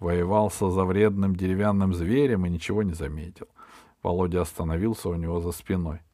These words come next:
"Привет", сказал он. Юрка обернулся и медленно, раздеваясь и опуская руки. Он заулыбался растерянно и даже виновато.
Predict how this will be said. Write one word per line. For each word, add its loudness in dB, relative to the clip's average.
"Привет", 0
сказал -4
он. -8
Юрка 0
обернулся 0
и 0
медленно, 2
раздеваясь -2
и -6
опуская -6
руки. -10
Он 0
заулыбался 6
растерянно 4
и 2
даже 2
виновато. 4